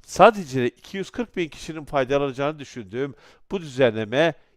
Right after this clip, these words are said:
gene ne olursa olsun zararını neresinden dönsek kârdır cinsinden desteklenmelidir. Tabii ki yapılabilen olumlu bir adım, tabii ki herkesin istediği adımdan önce gelse bile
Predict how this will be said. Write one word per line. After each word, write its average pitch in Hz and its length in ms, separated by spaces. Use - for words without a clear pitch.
gene 135 420
ne 107 40
olursa 147 380
olsun 113 320
zararını 120 560
neresinden 127 600
dönsek 107 400
kârdır 135 400
cinsinden 104 680
desteklenmelidir. 87 880
Tabii 107 240
ki - 160
yapılabilen 101 840
olumlu 98 380
bir 151 160
adım, 147 380
tabii 135 240
ki - 120
herkesin 135 420
istediği 131 400
adımdan 117 400
önce 107 280
gelse 107 460
bile 151 300